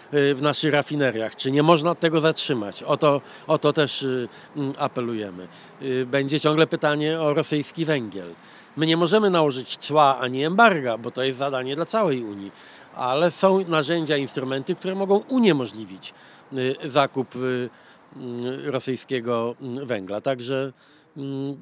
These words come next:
tutaj też oczekiwałbym konkretnych, y, deklaracji i konkretnych informacji pana premiera. Bez tego słynnego „chcielibyśmy, aby”, tylko zrobiliśmy to i to, a jutro zrobimy to i to.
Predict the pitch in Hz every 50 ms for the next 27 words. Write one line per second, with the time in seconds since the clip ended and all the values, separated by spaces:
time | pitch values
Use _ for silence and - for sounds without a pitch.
0 | - - - - 160 156 156 147 - 170 151 - - - _ - 160 139 - -
1 | 127 - 139 131 127 123 127 117 - 147 135 135 - 139 139 123 - 135 123 -
2 | - - - - - - - 127 127 120 120 120 117 131 127 - - 120 120 127
3 | 127 - - 147 - - - - 147 151 135 151 156 147 - 151 127 - 139 135
4 | - 131 123 123 120 110 - 117 98 113 110 110 104 - 117 107 101 104 101 95
5 | 101 98 _ _ - - - - _ - - 117 - 123 113 113 107 - - 113
6 | 107 107 113 110 98 110 101 - - - 123 113 107 104 101 101 - - 101 98
7 | - 90 92 90 87 101 131 135 - _ _ _ _ - _ _ _ _ _ -
8 | 127 113 107 - - 113 110 110 120 123 _ _ _ - 120 117 123 135 120 117
9 | 131 127 135 120 - 127 127 127 123 120 120 120 131 _ _ _ - 131 123 127
10 | 131 123 98 _ - 143 151 160 156 127 120 117 127 - 135 135 117 123 123 120
11 | 117 117 113 113 107 - 107 104 107 101 - 107 95 -